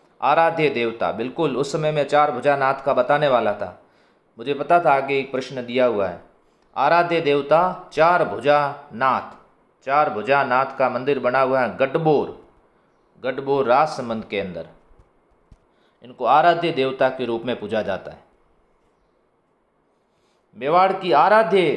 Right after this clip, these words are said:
देवी, आराध्य देवी से प्रश्न आता है तो चार भुजा माता, चार भुजा माता से संबंधित उत्तर दीजिएगा। मेवाड़ की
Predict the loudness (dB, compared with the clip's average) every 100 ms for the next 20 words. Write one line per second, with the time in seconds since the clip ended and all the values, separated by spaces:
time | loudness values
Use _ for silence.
0 | -2 0 2 2 -2 -6 0 4 6 4
1 | 4 2 2 2 -2 -4 -4 0 0 2
2 | 2 0 0 2 2 0 0 2 4 2
3 | 0 2 0 -2 -8 -18 _ _ -2 2
4 | 2 0 -2 2 4 2 -2 -10 -20 -4
5 | -2 2 0 0 -6 -6 -6 -4 -4 -4
6 | -4 -4 -4 0 2 0 -2 -8 -4 0
7 | 0 0 -6 -8 -10